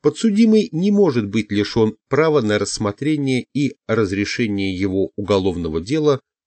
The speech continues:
в том суде и тем судьёй, к подсудности которых оно отнесено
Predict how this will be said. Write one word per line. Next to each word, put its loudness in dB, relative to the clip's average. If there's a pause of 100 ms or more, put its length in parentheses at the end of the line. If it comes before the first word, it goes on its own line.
в -20
том 2
суде -2
и -2 (100)
тем -2
судьёй, -4 (680)
к -20
подсудности -2
которых -4
оно 0
отнесено -6